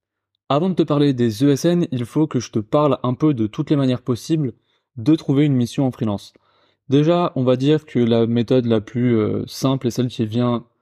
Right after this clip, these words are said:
euh, le plus vite à la tête, c'est le réseau. C'est-à-dire que tu vas trouver des missions grâce à ton réseau, que ce soit tes amis, ta famille, euh, des entreprises que tu connais déjà pour lesquelles t'as peut-être travaillé en étant salarié.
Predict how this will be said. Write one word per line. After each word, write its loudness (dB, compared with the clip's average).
euh, 2
le 0
plus -12
vite -8
à 0
la 2
tête, -2
c'est 0
le 2
réseau. 0
C'est-à-dire -2
que -4
tu -2
vas 2
trouver 0
des 2
missions -2
grâce -2
à -6
ton -4
réseau, 0
que -20
ce -4
soit 0
tes 0
amis, 2
ta -4
famille, -2
euh, 2
des 0
entreprises 0
que -2
tu -6
connais 0
déjà 2
pour -2
lesquelles -2
t'as -4
peut-être 0
travaillé 0
en -2
étant -4
salarié. -2